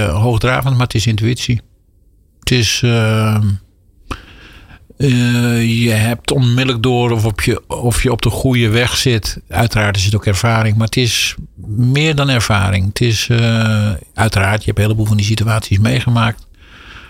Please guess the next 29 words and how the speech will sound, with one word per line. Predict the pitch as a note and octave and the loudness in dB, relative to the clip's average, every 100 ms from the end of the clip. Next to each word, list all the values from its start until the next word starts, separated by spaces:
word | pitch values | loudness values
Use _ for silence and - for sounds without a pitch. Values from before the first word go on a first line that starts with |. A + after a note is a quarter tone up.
| - - | -12 -2
Maar | A#2 | 0
je | A2 | 2
denk-, | A#2 - | 0 0
je | A#2 A2+ | 0 2
weet | A#2+ A#2+ | 0 0
dat | - A2+ | -2 0
je | A#2+ | -2
op, | - A#2 | -2 0
eh, | A2+ G#2+ G#2+ G#2+ | 0 2 0 0
de | A#2+ G#2+ - | 0 -2 -2
goede | - A#2+ A2+ G#2 - | 0 0 0 -2 -4
aanpak | - A#2+ - - | -2 0 0 0
hebt | A2+ - - - | -4 -2 -4 -4
gekozen. | - A2+ A#2+ A2+ G2+ G2 G2 - - - - - | -4 -2 0 0 2 0 0 -6 -20 -20 -20 -2
Nou, | G#2 | 0
dan | F2 | 0
ga | - F2 | 0 -2
je. | F#2 G2 - _ _ - - _ _ _ _ - | -2 -4 -8 _ _ -20 -20 _ _ _ _ -6
En | A#2+ | 0
dan | G#2+ G#2 | 2 2
is | G2 | 0
het | G2+ | -2
een | - | -4
kwestie | - G#2 - G2 | -2 -2 0 2
van, | G2+ G2 G2 | 2 4 2
eh, | G2 G2+ G2 G2+ | 2 2 0 -2
gaan. | - G2+ G#2 - _ _ - - - - | -2 -2 -4 -8 _ _ -20 -20 -20 -4
Mensen | A#2 A2 - | -2 0 0
meekrijgen. | A2+ G2+ G#2 F#2+ F2 A2 | 0 0 0 0 0 -2